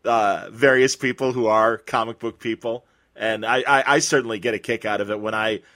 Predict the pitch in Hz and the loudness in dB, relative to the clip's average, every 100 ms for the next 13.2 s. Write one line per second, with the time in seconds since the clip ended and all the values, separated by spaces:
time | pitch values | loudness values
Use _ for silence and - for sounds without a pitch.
0 | _ 110 117 120 120 104 131 135 117 104 | _ -2 0 0 0 -2 0 0 0 -6
1 | - 120 135 127 104 98 117 123 135 123 | -6 0 0 0 -4 -2 0 0 0 -2
2 | 123 120 185 120 131 123 _ - 117 180 | -4 -4 -6 -6 -6 -8 _ -20 0 0
3 | 202 175 233 - 143 110 - 131 135 123 | 2 -2 -6 -2 0 0 -2 -4 -4 -2
4 | 131 - - - _ _ _ - 123 120 | -2 -4 -12 -18 _ _ _ 0 4 4
5 | 113 107 104 101 104 _ - - 147 - | 4 0 -8 -16 -20 _ -12 -6 -4 -2
6 | 139 127 117 - 123 120 127 120 120 113 | -2 -2 -2 -2 0 0 -2 -4 -4 -6
7 | 110 110 _ _ _ _ 120 113 113 113 | -10 -16 _ _ _ _ 2 2 2 0
8 | 104 135 131 123 127 120 110 127 147 135 | 0 -6 -4 0 2 2 0 -4 -2 0
9 | 98 - 87 82 - - _ _ _ - | 0 -4 -10 -12 -14 -16 _ _ _ -8
10 | 117 101 98 98 98 95 101 110 - 131 | -6 -4 -4 -4 -2 -2 -2 -2 0 0
11 | 117 127 110 104 127 110 104 104 104 120 | 2 2 0 0 4 4 4 0 2 4
12 | 117 - 107 87 107 101 98 95 92 92 | 4 4 0 0 -4 -2 0 0 0 0
13 | 90 80 | -2 -4